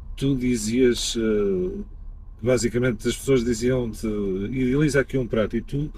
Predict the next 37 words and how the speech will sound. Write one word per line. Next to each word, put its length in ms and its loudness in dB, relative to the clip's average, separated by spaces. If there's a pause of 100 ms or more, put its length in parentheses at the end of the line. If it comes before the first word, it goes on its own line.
(300)
no 280 6
imediato, 680 4 (500)
eh, 640 -2
começavas 420 2
logo 240 4
a 60 0
pensar 400 2
nos 200 -2
ingredientes, 560 -2
nas 160 -2
coisas, 340 0 (260)
portanto 240 2
tinhas 260 4
a 40 6
receita 380 4
na 120 0
tua 160 0
cabeça 360 0
e, 40 0
portanto, 360 0 (420)
que 120 -4
te 160 2
era 120 8
automaticamente 880 2
fácil, 540 2 (440)
eh, 260 -4
transformar 600 2
aquilo 280 6
que 100 -12
tu 140 -6
tinhas 400 -4
idealizado 640 -2
e 40 -6
aquilo 180 -12
que 180 -14
tinham 180 -6
pedido 380 -6